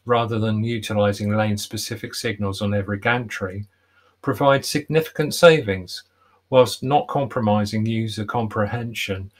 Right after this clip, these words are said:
although lane-specific signals are provided at the start of each link, at intermediate gantries on longer links, locations with more than four lanes, and where complex road layouts, such as near junctions,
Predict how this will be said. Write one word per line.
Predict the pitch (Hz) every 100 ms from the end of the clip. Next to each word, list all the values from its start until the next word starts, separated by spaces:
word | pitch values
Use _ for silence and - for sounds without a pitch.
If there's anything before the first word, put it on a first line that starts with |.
| _ _ _ _ _ -
although | 120 131 127
lane-specific | 131 143 147 147 - 127 147 123 -
signals | - 110 110 104
are | 107 135 139
provided | - 107 101 98 98 101
at | 107
the | 110
start | - 117 107
of | -
each | 113 110 -
link, | 101 101 104 _ _ _ _ _ _
at | 123
intermediate | 147 156 - 143 139 135 110
gantries | 120 110 104 113 104
on | 107 107
longer | 123 131 107 95
links, | 90 98 110 - - - _ _ _ _ _
locations | 131 120 156 151 - 127 107
with | 127
more | 117 135 135
than | 113 107
four | - 117 113
lanes, | 110 107 92 92 101 - - _ _ _ _ -
and | 120
where | 127 123
complex | - 160 147 139 123 -
road | 131 127 107
layouts, | 98 98 95 - - -
such | - 123 -
as | 104
near | 113 107
junctions, | 123 123 104 - 95 98 -